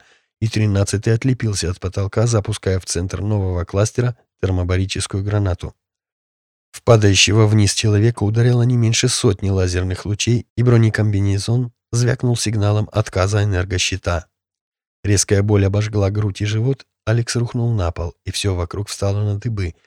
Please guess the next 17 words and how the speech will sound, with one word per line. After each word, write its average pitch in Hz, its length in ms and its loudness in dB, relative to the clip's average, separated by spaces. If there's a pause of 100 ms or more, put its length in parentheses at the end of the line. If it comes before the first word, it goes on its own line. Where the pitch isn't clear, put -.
(200)
превращаясь 92 640 -2
в 95 60 -4
одну 104 300 0
гигантскую 110 600 -2
вспышку - 480 -8
объёмного 92 540 -2
взрыва. 92 480 -2 (1120)
В 110 40 -6
голове 107 380 6
вибрировал 101 600 2
противный 98 540 -2
гул, 117 300 -4 (180)
бронекомбинезон 113 920 0
сообщал 95 520 -4
о 95 40 -2
множественных 95 680 -4
повреждениях 95 720 -4